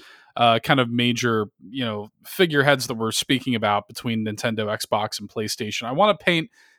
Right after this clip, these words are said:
the objective journalistic truth of the matter and, and kind of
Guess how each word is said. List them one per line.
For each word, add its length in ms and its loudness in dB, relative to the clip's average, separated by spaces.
the 140 0
objective 640 2
journalistic 600 4
truth 360 -2
of 120 0
the 80 4
matter 380 6
and, 160 -2
and 160 -6
kind 220 2
of 140 -2